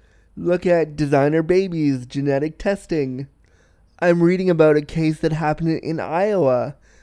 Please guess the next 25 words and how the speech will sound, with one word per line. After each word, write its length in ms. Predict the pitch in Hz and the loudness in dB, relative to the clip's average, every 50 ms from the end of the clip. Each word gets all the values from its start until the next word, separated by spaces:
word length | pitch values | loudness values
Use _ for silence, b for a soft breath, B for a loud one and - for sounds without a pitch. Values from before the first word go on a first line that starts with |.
| b b b - | b b b -6
where 320 | 156 151 156 156 151 151 | 0 2 4 4 4 2
a 120 | 117 - 139 | 0 -4 -6
mother, 560 | 160 160 165 165 175 160 156 147 143 147 147 | -4 -2 0 0 2 2 2 2 2 2 0
the 140 | 143 147 156 | -2 -2 -4
legal 320 | 156 160 175 165 175 165 | -4 -4 -2 -2 -2 0
guardian 400 | 156 160 156 151 151 156 151 143 | 2 2 2 2 2 0 0 -2
of 100 | 147 147 | -4 -4
her 120 | 147 147 143 | -4 -6 -8
twenty-year-old 720 | 143 - - 160 151 156 151 147 143 139 139 135 135 - | -8 -8 -8 -6 -4 -4 -2 -2 -2 -2 -2 -4 -6 -8
intellectually 600 | - 147 156 156 151 151 151 151 - 151 147 143 | -8 -8 -6 -4 -4 -4 -4 -4 -6 -6 -6 -6
disabled 440 | 135 139 139 156 151 139 135 139 135 | -6 -6 -6 -6 -6 -4 -6 -6 -8
son, 460 | - - 180 175 165 156 147 143 147 b b b b b b b b _ | -8 -6 -4 -2 -2 -4 -4 -6 -10 b b b b b b b b _
decided 520 | - 175 180 - 202 190 208 208 202 185 175 | -4 -4 -2 0 0 0 2 2 2 0 0
that 100 | 165 160 | 0 -2
her 180 | 170 175 175 | -2 -4 -4
son 340 | 170 - - 190 185 202 190 | -6 -4 -2 -2 -2 -2 -4
should 180 | - 202 175 165 | -8 -12 -4 -2
get 160 | 170 165 165 | 0 2 2
a 60 | 156 | 0
vasectomy 760 | 147 156 143 - - 190 185 - - 170 156 139 131 123 127 b b b b b - | 0 -2 -4 -4 -6 -8 -8 -8 -8 -8 -6 -6 -6 -8 -10 b b b b b -12
and 140 | - - 156 | -8 -6 -6
a 40 | 151 | -4
doctor, 520 | 143 156 143 151 156 - - 170 165 160 - - | -2 -2 -2 -2 -4 -6 -6 -4 -4 -4 -6 -6
and 100 | - 156 | -8 -8
had 320 | 156 165 156 156 156 151 | -6 -4 -4 -4 -4 -6